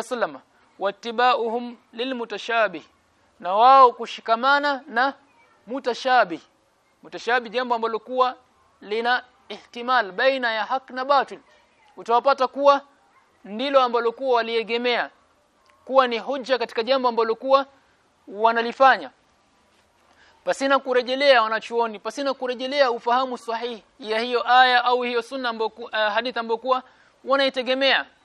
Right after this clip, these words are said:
Naam. وتحريفهم للأدلة وتأويلها تأويلا فاسدا. Na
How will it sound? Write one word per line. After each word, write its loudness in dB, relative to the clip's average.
Naam. 0
وتحريفهم 0
للأدلة 0
وتأويلها 0
تأويلا -6
فاسدا. -4
Na 4